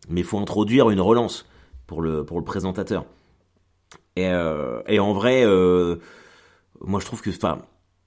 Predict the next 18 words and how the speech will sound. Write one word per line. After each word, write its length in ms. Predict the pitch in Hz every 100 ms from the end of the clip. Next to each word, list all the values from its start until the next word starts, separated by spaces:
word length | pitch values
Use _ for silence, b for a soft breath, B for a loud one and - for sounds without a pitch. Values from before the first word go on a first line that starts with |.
| _ _ _ _ _ _ -
de 60 | 104
pas... 260 | 127 123
Enfin, 180 | 107 101
j-, 140 | -
j'ai 100 | 92
préféré 360 | 90 95 107 117
écrire 240 | 113 120
une 220 | 104 95 90
chronique, 480 | - 92 110 110
euh, 320 | 92 85 82 76 b b b _
pure, 300 | - 143 73
un 120 | 82
vrai 240 | 82 87 98
truc, 340 | - 127 127
euh, 460 | 90 85 85 82 -
exprès 320 | 90 - 113
pour 180 | 101 90
l'occasion. 480 | 87 87 98 117